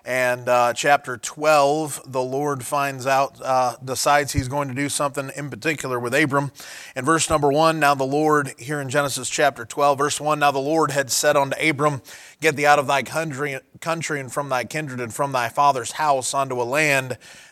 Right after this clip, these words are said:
that I will show thee. And I will make of thee a great nation, and I will bless thee and make thy name great, and thou shalt be a blessing. And I will bless them that bless thee, and curse him that curseth thee, and in thee shall all families of the earth be blessed."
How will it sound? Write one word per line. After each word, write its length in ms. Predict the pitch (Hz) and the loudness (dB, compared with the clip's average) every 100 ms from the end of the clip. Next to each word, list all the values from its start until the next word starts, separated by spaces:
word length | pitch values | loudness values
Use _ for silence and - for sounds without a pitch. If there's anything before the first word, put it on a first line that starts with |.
| - | 0
that 140 | 123 | 4
I 100 | 131 | 4
will 160 | 127 127 | 4 -2
show 300 | - 151 147 | 0 0 0
thee. 240 | 131 123 - _ - - _ | -4 -6 -14 _ -20 -20 _
And 100 | 117 | 2
I 100 | 139 | 2
will 140 | 143 | 2
make 220 | 139 147 139 | 0 -2 -2
of 80 | |
thee 140 | 131 143 | -2 -2
a 60 | |
great 280 | 123 139 143 | 0 -2 -2
nation, 400 | 131 151 151 - | -2 -4 -2 -2
and 80 | 127 | 0
I 80 | 127 | 0
will 160 | 127 | -2
bless 400 | 117 131 147 - | -2 2 2 0
thee 160 | 135 139 | -6 -6
and 140 | 135 | -4
make 180 | 131 131 | -4 -4
thy 200 | 120 123 | -2 -2
name 260 | 123 127 123 | -2 -6 -6
great, 420 | 123 139 143 127 | 2 2 2 -4
and 140 | 131 | -6
thou 200 | 123 131 | 2 4
shalt 320 | 131 - 123 117 | 4 0 -4 -4
be 120 | 120 | -8
a 80 | 113 | -2
blessing. 520 | 127 139 - 127 107 _ - - - - | 2 2 2 -6 -8 _ -20 -20 -20 -2
And 80 | |
I 100 | 120 | 0
will 120 | 131 123 | 2 -2
bless 400 | 123 139 143 - | 2 2 2 -2
them 200 | 143 139 | -6 -6
that 120 | 117 | -4
bless 320 | 131 147 - | 2 2 0
thee, 180 | 143 160 | -6 -6
and 140 | 123 | -6
curse 320 | - 139 127 | -6 -6 -4
him 160 | 147 139 | -6 -6
that 140 | 120 | -8
curseth 400 | 110 151 - 131 | -4 -4 -4 -6
thee, 120 | 123 143 | -4 -4
and 120 | 135 | -4
in 80 | 127 | -4
thee 340 | 147 123 113 - - - _ _ | -4 -4 -8 -14 -20 -20 _ _
shall 180 | - 123 | -4 2
all 180 | 135 | 2
families 480 | 127 143 135 123 104 | 2 -2 -2 -6 -10
of 80 | 113 | -10
the 100 | 127 | -4
earth 340 | 127 107 - - | -4 -4 -10 -18
be 100 | 113 | -12
blessed." 600 | 120 117 98 - - | -4 -2 -4 -12 -18